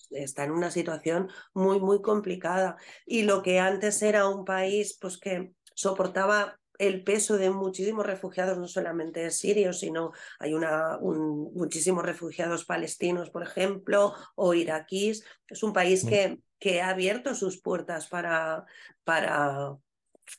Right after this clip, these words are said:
Speaker 1: para tener refugiados, ¿no?
Speaker 2: Sí.
Speaker 1: Ahora mismo la situación tanto de libaneses como de refugiados es muy, muy, muy complicada. Y al
Speaker 2: Ujú.
Speaker 1: final siempre acabamos viendo estos países contenedores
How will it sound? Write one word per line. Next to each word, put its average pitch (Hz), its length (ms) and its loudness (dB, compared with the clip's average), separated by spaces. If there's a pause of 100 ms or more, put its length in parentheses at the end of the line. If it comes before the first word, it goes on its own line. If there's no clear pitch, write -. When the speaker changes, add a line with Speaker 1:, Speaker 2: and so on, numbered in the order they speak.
(220)
Speaker 1:
para 147 240 -2
tener 175 360 0
refugiados, 185 800 0
¿no? 196 180 -2 (840)
Speaker 2:
Sí. 202 100 4
Speaker 1:
Ahora 175 400 -2
mismo 185 380 2
la 185 120 2
situación 185 600 -4
tanto 185 280 -2
de 175 120 -2
libaneses 185 580 -2
como 175 220 -2
de 170 60 -2
refugiados 170 640 -4
es 202 180 -6 (240)
muy, 190 340 4
muy, 180 200 2
muy 170 220 -2
complicada. 165 760 -8 (560)
Y 202 140 4
al 185 100 6
Speaker 2:
Ujú. 185 80 -2
Speaker 1:
final 180 320 0
siempre 202 280 2
acabamos 190 540 0
viendo 196 260 0
estos 196 460 -4 (220)
países 185 720 2 (140)
contenedores 185 1200 2